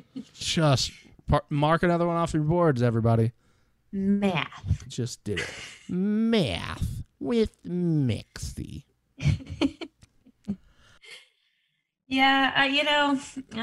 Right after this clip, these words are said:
Speaker 1: who knows? I, I think Fessy will be fine for a little bit, but I agree. I think this might come back to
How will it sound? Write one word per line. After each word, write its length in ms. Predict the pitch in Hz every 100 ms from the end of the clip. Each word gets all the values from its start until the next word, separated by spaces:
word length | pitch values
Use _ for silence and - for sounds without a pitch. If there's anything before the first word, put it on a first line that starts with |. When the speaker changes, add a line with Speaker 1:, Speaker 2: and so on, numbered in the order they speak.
| 220
Speaker 1:
who 160 | 262 220
knows? 400 | 160 151 156 -
I, 180 | - - _ -
I 140 | 214
think 240 | 247 220 -
Fessy 320 | 180 170 165
will 80 | 156
be 160 | 156
fine 360 | 156 - 147 147
for 100 | 151
a 80 | 151
little 180 | 151 147
bit, 220 | 151 143
but 80 | 151
I 120 | 160
agree. 360 | 160 - 151 143
I 80 |
think 200 | 147 147 143
this 180 | 151
might 260 | - 135 - -
come 220 | - 139
back 220 | 143 143
to 100 | -